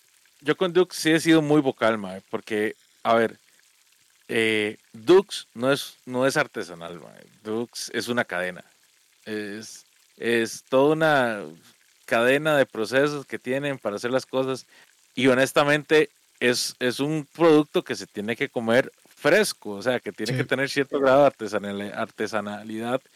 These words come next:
Speaker 1: y que, que se encuentra aquí en el país. O sea, honestamente yo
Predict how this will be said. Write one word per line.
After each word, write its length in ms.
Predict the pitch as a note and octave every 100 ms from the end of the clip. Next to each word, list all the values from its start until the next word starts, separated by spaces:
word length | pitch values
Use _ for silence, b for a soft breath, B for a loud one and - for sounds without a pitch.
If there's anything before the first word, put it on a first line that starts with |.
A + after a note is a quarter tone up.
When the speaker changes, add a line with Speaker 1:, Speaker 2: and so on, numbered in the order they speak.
| b b _
Speaker 1:
y 120 | - D3
que, 220 | C#3 A#2+ -
que 100 | A#2+
se 60 |
encuentra 480 | A#2 - D#3 E3 F3
aquí 140 | - C#3
en 60 |
el 80 | C#3+
país. 400 | A#2+ E3 G3+ - _ _ _ _ _ _ -
O 40 |
sea, 200 | E3+ D#3
honestamente 640 | A2+ A#2+ - C#3+ D3+ D#3 A#2+
yo 320 | A#2 D3+